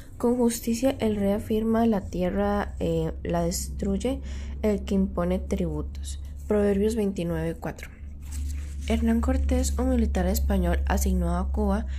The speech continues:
reciente posesión de España en el Nuevo Mundo. Hernán Cortés, em, se enteró de que en el oeste había más grandes riquezas.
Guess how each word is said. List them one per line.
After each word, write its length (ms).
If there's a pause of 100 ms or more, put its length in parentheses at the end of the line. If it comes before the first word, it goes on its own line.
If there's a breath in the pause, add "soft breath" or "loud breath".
(280 loud breath)
reciente 400
posesión 420
de 60
España 540
en 140
el 100
Nuevo 260
Mundo. 460
Hernán 340
Cortés, 640
em, 360 (380 loud breath)
se 160
enteró 380
de 200
que 680
en 140
el 140
oeste 400
había 240
más 320
grandes 420
riquezas. 520